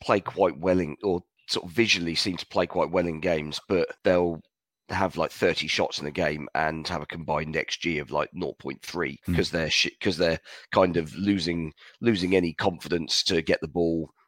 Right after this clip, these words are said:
Speaker 1: into good areas, and in the end just resort to taking pot shots from thirty yards. A little bit like what Arsenal did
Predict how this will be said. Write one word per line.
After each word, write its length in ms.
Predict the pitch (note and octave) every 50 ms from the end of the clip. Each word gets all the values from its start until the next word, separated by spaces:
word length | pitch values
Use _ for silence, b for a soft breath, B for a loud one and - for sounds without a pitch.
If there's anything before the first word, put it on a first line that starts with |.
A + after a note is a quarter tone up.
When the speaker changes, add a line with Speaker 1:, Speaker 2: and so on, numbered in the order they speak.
| _ -
Speaker 1:
into 240 | F2+ E2+ D#2 - -
good 200 | - G#2+ G2+ D2+
areas, 600 | C#2 C2+ C#2+ C#2 C2 C#2 C#2+ D2 D#2+ - - B B B B B _ - -
and 340 | E2+ D#2 D#2+ D#2+ D#2+ D2 - _ _ _ -
in 120 | F2 E2+ E2
the 100 | E2 E2
end 180 | E2 D#2+ D2+
just 220 | - E2+ D#2+ - -
resort 340 | E2 E2 D#2 E2+ E2 E2+
to 100 | - - -
taking 260 | - F2 D2 - E2
pot 240 | - - - - -
shots 280 | - - E2 - - -
from 100 | D2+ C#2+
thirty 280 | - F#2+ E2+ - -
yards. 400 | D#2+ E2+ F2 E2 D2+ C2+ C2+ - -
A 40 | -
little 120 | - -
bit 100 | D#2 D2+
like 140 | F2+ E2+ C#2+
what 140 | F2 - A2+
Arsenal 300 | C#3 C3 - - - C#2
did 280 | - D#2+ C#2+ - -